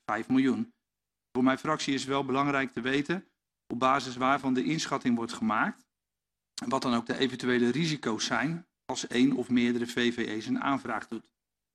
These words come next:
We kunnen ons voorstellen als één grote V V E een aanvraag doet, dat het bedrag misschien wel eens ver over die één komma vijf miljoen heen gaat.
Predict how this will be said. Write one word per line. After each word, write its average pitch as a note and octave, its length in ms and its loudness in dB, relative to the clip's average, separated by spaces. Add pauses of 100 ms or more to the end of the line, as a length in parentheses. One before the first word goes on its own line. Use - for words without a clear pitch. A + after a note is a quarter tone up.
(200)
We A#2 100 -4
kunnen B2+ 240 4
ons C3 100 2
voorstellen C3 580 0
als B2+ 260 -4
één C#3 260 0
grote C3 380 -4
V B2+ 220 -2
V - 40 -6
E A#2+ 220 -4
een A#2 140 -4
aanvraag B2+ 380 -8
doet, A#2+ 320 -8 (200)
dat B2+ 180 -10
het A#2 140 -14
bedrag B2 320 -2
misschien A#2+ 280 -2
wel A2+ 100 -2
eens A#2 100 -4
ver A#2+ 300 -2
over A#2 200 -6
die A#2+ 120 -6
één A#2 140 -4
komma A#2 220 -6
vijf G#2+ 280 -6
miljoen A2 280 -4
heen A2+ 240 -6
gaat. - 220 -14